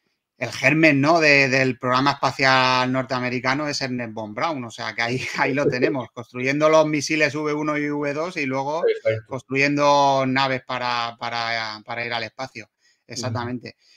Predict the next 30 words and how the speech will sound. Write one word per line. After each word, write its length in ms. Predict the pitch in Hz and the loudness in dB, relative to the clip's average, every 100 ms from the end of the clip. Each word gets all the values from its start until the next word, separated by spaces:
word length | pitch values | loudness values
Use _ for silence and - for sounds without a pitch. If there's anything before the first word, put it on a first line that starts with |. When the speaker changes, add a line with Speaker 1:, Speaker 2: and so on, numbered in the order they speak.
| _ | _
Speaker 1:
Bueno, 220 | 135 156 160 | -4 4 6
ha-, 200 | 143 143 | 6 2
has 140 | 139 | 0
adelantado 480 | 175 175 160 165 175 | 0 2 2 2 2
un 80 | 147 | -2
poco 240 | 160 165 | -2 0
la 100 | 165 | 0
siguiente 360 | 151 147 143 135 | 0 -4 -4 -2
pregunta, 680 | 139 135 165 143 151 247 _ _ _ | -2 -2 -2 -2 -4 -6 _ _ _
con 140 | 127 | -8
la 100 | 127 | -6
que 120 | 120 120 | -6 -6
creo 160 | 131 | -4
que 60 | 143 | 0
vamos 260 | 143 143 | 0 0
a 60 | 143 | -6
finalizar, 600 | 139 135 127 - 143 185 _ _ _ _ _ | -4 -4 -4 -4 -6 -6 _ _ _ _ _
y 160 | - 131 | -6 0
es 260 | 143 180 - | 0 -2 -4
que, 600 | 170 147 131 123 117 - _ | 0 2 2 0 -4 -14 _
eh, 240 | 139 120 113 | -14 -12 -10
la 100 | 117 | -10
Stasi 400 | - 135 131 156 | -10 -10 -8 -6
colaboró 720 | 156 147 131 120 120 160 311 _ | 0 2 2 0 -2 -4 -8 _
con 180 | - 127 | -12 -10
grupos 340 | 120 131 151 - | -6 -6 -6 -8
terroristas. 760 | 139 120 139 - 131 107 - | -8 -6 -8 -8 -8 -8 -16
Y, 500 | - 131 131 127 127 | -8 -4 -4 -4 -4
y 40 | 127 | -2
a-, 140 | 131 | -2